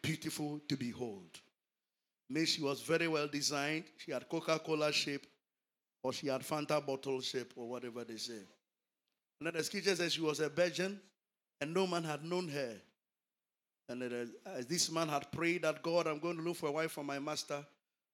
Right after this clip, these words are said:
Let it be that the one who gives me water." If you look at the attitude of this man, Genesis fourteen sixteen, please look at it.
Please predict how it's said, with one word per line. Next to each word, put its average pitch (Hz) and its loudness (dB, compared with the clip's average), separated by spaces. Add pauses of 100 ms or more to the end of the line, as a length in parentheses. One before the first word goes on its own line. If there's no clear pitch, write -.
Let 165 4
it 160 4
be 160 2
that 151 0
the 139 0
one 156 2
who 165 0
gives 156 0
me 156 -4
water." 135 -4
If 160 -12
you 247 -6
look 285 -6
at 214 -2
the 208 2
attitude 220 -4
of 175 -2
this 175 -2
man, 170 -6 (380)
Genesis 202 2
fourteen 160 0
sixteen, 147 0
please 196 2
look 202 -2
at 147 4
it. 151 0